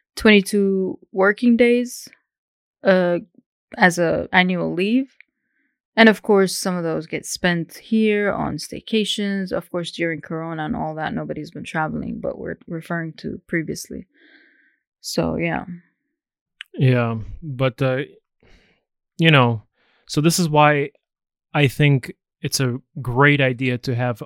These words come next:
Speaker 2: multiple passports so you are a citizen of more than one country.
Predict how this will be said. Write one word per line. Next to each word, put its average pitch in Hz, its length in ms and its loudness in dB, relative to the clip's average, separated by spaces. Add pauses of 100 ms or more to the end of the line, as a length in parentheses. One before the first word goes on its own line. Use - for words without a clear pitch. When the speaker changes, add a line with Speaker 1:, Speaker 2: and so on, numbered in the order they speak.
Speaker 2:
multiple 170 580 -2
passports 120 880 -6 (1120)
so 151 300 2
you 147 440 2
are 139 220 2
a 131 80 -2
citizen 160 640 -4
of 127 480 -6
more 139 300 0
than 139 240 0
one 151 240 -2
country. 117 720 -6